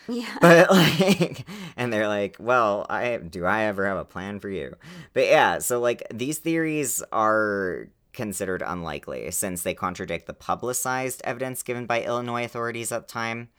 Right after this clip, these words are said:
Speaker 2: and the newspapers, but also they were contradicted by statements made by Cream's solicitors, Cream's family, and even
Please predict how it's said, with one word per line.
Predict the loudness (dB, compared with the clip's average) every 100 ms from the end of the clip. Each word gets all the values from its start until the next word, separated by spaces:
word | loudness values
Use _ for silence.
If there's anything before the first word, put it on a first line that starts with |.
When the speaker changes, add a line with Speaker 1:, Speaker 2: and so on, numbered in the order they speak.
| -20 -20 _
Speaker 2:
and | -4 -4
the | -4
newspapers, | -4 -4 -4 -2 -2 -2
but | -4 -6 -2
also | -2 0 0 0 -2 -6 -12 -8
they | -4
were | -4 -4
contradicted | -6 -6 -6 -8 -8 -6
by | -4 -4
statements | -4 -6 -6 -6 -8 -8
made | -6 -6 -4
by | -4
Cream's | -6 -8 -8 -6 -6
solicitors, | -6 -4 -2 -2 -2 -2 -4
Cream's | -8 -10 -8 -6
family, | -4 -4 -4 -4
and | -6 -10 -8
even | -6 -4 -6 -6